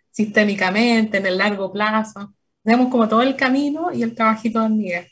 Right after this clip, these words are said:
Creo que ese también es algo que, que conversábamos con Pamela, que, que es tan, de, tan característico nuestro también en, esa, en ese ámbito. Así que yo creo que hay, hay harto por, eh,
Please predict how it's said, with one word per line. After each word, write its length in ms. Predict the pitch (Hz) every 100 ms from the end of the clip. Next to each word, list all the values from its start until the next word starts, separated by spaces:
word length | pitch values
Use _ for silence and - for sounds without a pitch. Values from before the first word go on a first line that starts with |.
| _ _ _
Creo 160 | - 214
que 80 | 226
ese 140 | 233
también 300 | 240 240 240
es 120 | 233
algo 340 | 226 226 226 220
que, 440 | 214 202 190 170
que 120 | 175 -
conversábamos 640 | 190 185 - 196 202 202
con 200 | 214 202
Pamela, 320 | 196 196 202
que, 400 | 202 185 170 -
que 100 | -
es 200 | 185 -
tan, 200 | 196 202
de, 500 | 202 208 208 233 175 -
tan 420 | 196 202 202 202 - _ _ _ _
característico 760 | - 180 180 185 208 - 214 185
nuestro 400 | 208 226 - 170
también 320 | 170 175 170
en, 120 | 165
esa, 380 | 165 - 165 170 _ _ _ -
en 80 |
ese 220 | 185 - 180
ámbito. 320 | 175 170 175
Así 160 | -
que 300 | 180 185 185 - _ _ _
yo 120 | 202 208
creo 160 | 220
que 100 | 220
hay, 140 | 214 -
hay 180 | 180
harto 280 | 196 202 233
por, 260 | 233 233 220
eh, 440 | 165 185 185 180